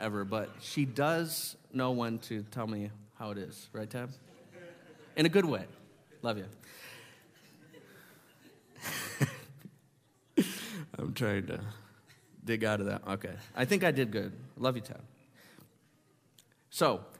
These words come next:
I brushed it on the floor, and later that night I remember waking up, and I looked at the Bible, and I, I lit-, literally in my spirit, it looked like it was on fire.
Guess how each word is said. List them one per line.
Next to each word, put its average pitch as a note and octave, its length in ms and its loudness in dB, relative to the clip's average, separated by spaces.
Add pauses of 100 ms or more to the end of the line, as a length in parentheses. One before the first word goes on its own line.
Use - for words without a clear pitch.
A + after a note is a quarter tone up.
(140)
I C#3+ 60 8
brushed F3 320 6
it E3+ 60 4
on E3 100 6
the D#3 80 6
floor, B2 420 0 (1600)
and C3+ 120 4
later D#3+ 240 8
that E3 160 4
night C3+ 200 4
I A#2 40 8
remember A2+ 360 4
waking A2 420 0
up, F#2+ 160 -4 (1040)
and C3+ 100 2
I C3 60 6
looked D3+ 300 2
at E3+ 180 4
the D3 80 2
Bible, G#2+ 400 4
and A2 120 0
I, A#2 140 4 (160)
I B2+ 220 2
lit-, D3 420 2
literally D3 500 4
in C#3 120 4
my C3 100 6
spirit, C3+ 300 2
it C3+ 80 2
looked D3+ 220 0
like C3 160 2
it A2 60 2
was A2+ 120 0
on A2 240 0
fire. G2+ 480 -2